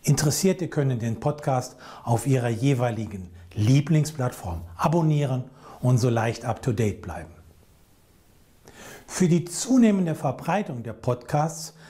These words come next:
gibt es plausible Gründe. Zwei wichtige davon sind: A, sie erreichen Nutzer in Momenten, in denen sie Zeit haben, wie beispielsweise im Auto oder im Zug. Und B, Podcasts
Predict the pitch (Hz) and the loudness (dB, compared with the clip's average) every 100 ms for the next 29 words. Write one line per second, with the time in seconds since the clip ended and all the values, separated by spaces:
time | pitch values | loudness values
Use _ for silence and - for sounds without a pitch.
0 | - - 117 135 - - 117 113 101 147 | -6 -2 2 0 0 -2 0 0 0 0
1 | 151 151 151 135 120 80 - - - - | 2 0 2 0 0 -4 -14 -20 -20 -20
2 | - - - - - 101 107 110 127 - | -20 -20 -20 -14 -4 0 2 2 -2 0
3 | 170 139 135 131 127 113 113 123 123 - | 0 0 0 -2 -4 -8 -4 -4 -6 -12
4 | - - - 117 113 85 - - - - | -20 -16 -4 0 0 -4 -12 -20 -20 -20
5 | - - - 127 123 104 127 131 113 123 | -20 -20 -4 0 2 2 -2 -2 -4 -2
6 | 170 - 160 147 - - - 127 117 117 | -2 0 -2 -2 -8 -10 2 4 4 4
7 | 120 120 135 120 110 107 113 120 160 196 | 0 0 0 2 4 4 4 2 2 2
8 | 240 233 151 113 87 85 - - - - | 2 2 0 -2 -4 -12 -18 -20 -14 0
9 | 139 143 143 - 117 - 113 107 110 147 | 2 4 0 -4 -8 -6 -4 -4 -2 0
10 | 175 180 175 170 156 160 139 139 139 - | 4 4 2 0 0 0 0 0 0 2
11 | 175 - - - - _ - - 110 123 | 0 -2 -20 -20 -20 _ -12 0 2 4
12 | 127 160 - - - - - - - 180 | 4 2 0 -14 -20 -20 -20 -8 -2 -2
13 | - 170 156 - - | 0 0 0 -2 -14